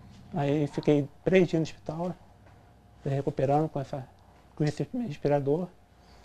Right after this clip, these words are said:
Aí, desde então, não consegui mais deixar de dormir com esse respirador.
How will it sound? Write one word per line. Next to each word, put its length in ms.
Aí, 520
desde 220
então, 320
não 100
consegui 560
mais 680
deixar 400
de 100
dormir 460
com 100
esse 140
respirador. 540